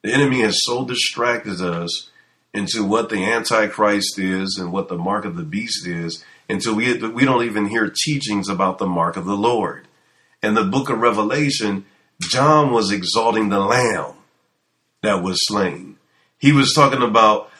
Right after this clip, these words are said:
the one who was between the seven menorahs, who was in the midst of it. His revelation was an eye-opening look at the end times, the times that we're living in from a spiritual perspective. Not to go on some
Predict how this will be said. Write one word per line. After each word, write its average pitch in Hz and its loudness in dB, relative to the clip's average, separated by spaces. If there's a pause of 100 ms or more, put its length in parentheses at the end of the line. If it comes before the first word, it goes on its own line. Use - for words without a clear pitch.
(120)
the 101 -4
one 120 2
who 127 -2
was 107 -2
between 104 -2
the 101 -2
seven 113 2
menorahs, 95 2 (1120)
who 120 -2
was 110 2
in 110 2
the 92 0
midst 117 0
of 82 -6
it. - -20 (840)
His 135 0
revelation 131 4
was 104 2
an 95 0
eye-opening 110 0 (500)
look 131 4
at 110 0
the 101 0
end 120 2
times, 110 2
the 92 -4
times 117 2
that 90 -6
we're 92 -6
living 110 -2
in 90 -2
from 90 -4
a 90 -2
spiritual 101 -2 (360)
perspective. 104 -2 (760)
Not 131 6
to 131 0
go 113 4
on 107 2
some 95 0